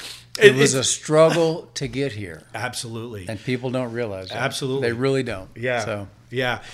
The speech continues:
Speaker 2: And the way we did it, 'cause you and I did it probably about the same way, is not the way you can do it today.
Speaker 1: No.
Speaker 2: So we'll, we'll talk. So tell
Speaker 1: But
Speaker 2: us
Speaker 1: you
Speaker 2: how
Speaker 1: have
Speaker 2: did
Speaker 1: to adapt.
Speaker 2: You do have to adapt.
Speaker 1: Yep.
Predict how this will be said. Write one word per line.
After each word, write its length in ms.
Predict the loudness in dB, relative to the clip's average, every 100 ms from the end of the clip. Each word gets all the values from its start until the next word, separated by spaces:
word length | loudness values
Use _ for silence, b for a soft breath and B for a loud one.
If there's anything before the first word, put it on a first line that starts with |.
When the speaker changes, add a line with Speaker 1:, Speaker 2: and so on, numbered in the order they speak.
| B 0
Speaker 2:
And 160 | 2
the 60 | 6
way 220 | 8 8
we 260 | 6 2 2
did 260 | 2 2
it, 260 | 0 -4 -4
'cause 220 | -4 -2
you 160 | 0 0
and 100 | 4
I 160 | 4
did 240 | 4 2 2
it 160 | -2
probably 500 | 0 2 2 0 -2
about 360 | 0 2 2 0
the 80 | -6
same 340 | -6 -6 -6
way, 480 | -6 -6 -6 -8 -12 -16
is 240 | -6 -4 0
not 300 | 2 2 2
the 80 | 0
way 180 | 0
you 160 | -2 -4
can 160 | -6 -6
do 160 | -6
it 80 | -6
today. 260 | -4 0 0
Speaker 1:
No. 140 | 0
Speaker 2:
So 120 | 0
we'll, 140 | -2 -2
we'll 120 | -2
talk. 220 | -2 -4 B B
So 200 | 4 4
tell 280 | 6 6 6
Speaker 1:
But 60 | 6
Speaker 2:
us 100 | 8
Speaker 1:
you 60 |
Speaker 2:
how 60 | 8
Speaker 1:
have 160 | 6
Speaker 2:
did 80 | 4
Speaker 1:
to 40 | -4
adapt. 440 | -2 -2 -6 -18 -20 _ _
Speaker 2:
You 140 | -2
do 160 | 2 2
have 220 | 0 -4
to 100 | -8
adapt. 480 | -10 -10 -10 -12 -16
Speaker 1:
Yep. 160 | -16